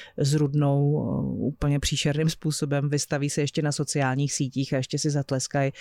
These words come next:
jak se jim povedlo se první den skvěle spálit a napište mi sem pár palců a já budu hrozně rád, že, že to budete sdílet.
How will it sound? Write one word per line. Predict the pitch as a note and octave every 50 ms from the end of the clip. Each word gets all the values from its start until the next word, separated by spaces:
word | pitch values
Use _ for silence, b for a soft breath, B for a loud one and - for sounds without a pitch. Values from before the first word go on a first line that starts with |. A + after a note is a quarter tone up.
| B B B B
jak | - B2+ -
se | - D3 C#3+
jim | C3+ C#3
povedlo | - C3+ B2 B2+ A#2+ B2+
se | - - C#3+
první | - C3 B2 C3 C3 B2+
den | C3+ C3 C#3
skvěle | - - C3 B2+ A#2 B2+
spálit | C3 - - - A#2 A2 G#2+ A2 A#2 C3 - C3
a | B2+ B2+ B2 A#2+ - - - - E3 B B B B B B
napište | A#2+ - - C#3 - - - C#3+
mi | C3+ C3 B2+
sem | - - C#3+ C#3+ -
pár | - C3+ C3 C3+ C#3
palců | - C3+ B2 B2+ - - - C#3+ C3+ C#3
a | C#3 C3+ C3+
já | C#3 C3+ B2+ C3+
budu | C#3+ C#3+ D3 D3
hrozně | C#3 C3+ B2+ C3 C#3 C3+
rád, | C3 B2 C3 C3+
že, | C#3 C3+ C#3+ C3 C3 A#2 C3 C#3 C3+ C3 C3
že | C#3+ D3 C#3
to | - C#3+
budete | C#3+ C#3+ C#3 - D#3
sdílet. | D3+ D3 C#3 C#3+ C#3+ C#3+ C#3 D3